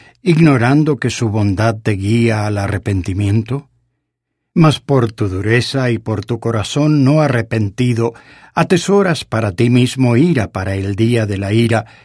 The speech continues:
y de la revelación del justo juicio de Dios, quien pagará a cada uno conforme a sus obras. La vida eterna a los que perseveran en hacer el bien y buscan gloria y honra e inmortalidad.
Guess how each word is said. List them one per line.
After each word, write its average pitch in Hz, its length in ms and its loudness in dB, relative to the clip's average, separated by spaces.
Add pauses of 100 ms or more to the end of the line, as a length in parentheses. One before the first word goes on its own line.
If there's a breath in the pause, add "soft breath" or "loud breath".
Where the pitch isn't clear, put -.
y 147 140 2
de 139 120 4
la 127 140 2
revelación 113 800 0
del 123 180 0
justo 135 460 -4
juicio 95 500 -8
de 92 120 -6
Dios, 127 500 -2 (580)
quien 98 240 -6
pagará 110 560 0
a 117 100 -2
cada 123 300 0
uno 147 400 2
conforme 175 640 0
a 151 80 -2
sus - 240 -8
obras. 69 560 -10 (720)
La 95 120 -6
vida 127 320 4
eterna 135 600 2
a 127 60 0
los 117 200 -4
que 117 180 -6
perseveran 117 840 0
en 110 120 -2
hacer 113 300 -4
el 113 140 -2
bien 113 400 0 (260 loud breath)
y 131 140 2
buscan 170 480 0
gloria 98 520 -4
y 101 140 -4
honra 123 600 2 (100)
e 127 140 2
inmortalidad. 110 960 -2